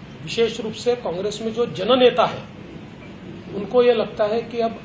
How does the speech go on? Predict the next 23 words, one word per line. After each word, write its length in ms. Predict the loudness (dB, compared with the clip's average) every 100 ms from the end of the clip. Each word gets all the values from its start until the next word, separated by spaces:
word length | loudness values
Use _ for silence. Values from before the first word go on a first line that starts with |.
| -8
देश 240 | -2 -2 -2
के 240 | -2 -2
मुख्य 380 | -4 -8 -4 -4
प्रवाह 420 | 0 0 0 0
में 280 | 0 0 -2 -10 -16 -16 -18 -18 -18 -18 -12
हमने 260 | -8 -4 -2
काम 320 | -2 -4 -4
करना 320 | -6 -2 -2
चाहिए, 380 | 0 -2 0 -2
क्योंकि 680 | -2 -6 -4 -2 -2 -2 -10 -14 -14 -16 -16 -18 -18 -16 -6 4
देश 300 | 4 4 -2
हित 200 | -8 -8
की 100 | -6
बात 320 | -2 -2 -2 -4
को 100 | -2
भी 240 | 0 -2 -2 -10 -18 -18 -18 -18 -18 -18 -20 -18 -16 -4
राजनीति 680 | 2 2 2 0 -2 -6 -2
के 160 | 0
चलते 540 | 0 0 -4 0 0 0
दरकिनार 760 | -4 -6 -4 -2 0 2 2
करने 320 | 2 -2 -2 -2
का 160 | -4
काम 300 | 0 0 0